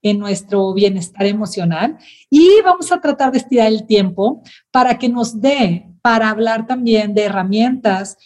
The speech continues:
para que tengamos una construcción de una imagen corporal más sana, que nos dé, que nos dé alegría. Entonces, no le quiero quitar ni un minuto a nuestra invitada del día de hoy, que es la licenciada Tania Bremer. Déjenme se la presento.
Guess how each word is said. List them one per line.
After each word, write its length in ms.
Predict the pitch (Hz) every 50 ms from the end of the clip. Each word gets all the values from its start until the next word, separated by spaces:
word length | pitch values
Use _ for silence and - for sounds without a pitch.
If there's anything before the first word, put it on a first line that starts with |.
| _ _ _ _ _ -
para 380 | - 220 214 208 208 196 - -
que 240 | 220 214 202 202
tengamos 720 | 202 - 214 208 214 214 214 214 226 233 240 233 - - _
una 320 | - 220 220 220 226 226 -
construcción 580 | 247 214 - - - 202 170 - - 214 202
de 60 | 208
una 120 | 214 214 208
imagen 340 | 202 196 175 - 202 196 196
corporal 560 | 208 185 175 - 185 180 175 175 175 175 175
más 260 | 175 175 170 - -
sana, 320 | - 170 170 165 156 156
que 140 | - - 165
nos 200 | 165 165 160 160
dé, 460 | 170 180 180 180 185 180 - _ _ _ _ _ -
que 100 | 185 180
nos 160 | 180 175 175
dé 60 | 202
alegría. 560 | 196 208 202 190 160 170 170 170 143 127 - - _ -
Entonces, 800 | 196 202 202 - 330 359 403 403 - - 269 311 339 330 - _ _ _ _ _ -
no 120 | 220 262
le 100 | 320 320
quiero 180 | - 359 359 359
quitar 320 | 359 262 - 285 277 277
ni 140 | 285 285 294
un 100 | 285 294
minuto 640 | 294 294 269 240 220 - - 185 180 208 226 - - _
a 100 | - 220
nuestra 300 | 214 208 208 180 - 226
invitada 360 | 208 208 214 220 220 208 214 240
del 120 | 262 262
día 100 | 240 226
de 140 | 233 247 233
hoy, 220 | 180 156 165 170
que 80 | - 214
es 40 | 214
la 80 | 240
licenciada 760 | 247 262 254 - 226 208 190 - 214 190 180 180 190 214 214
Tania 260 | - 190 185 185 196 208
Bremer. 420 | 202 180 160 143 147 156 202 240 -
Déjenme 320 | 208 170 - 220 226 240
se 100 | 226 294
la 140 | 269 262 -
presento. 560 | - 175 - - 165 151 - - 190 - _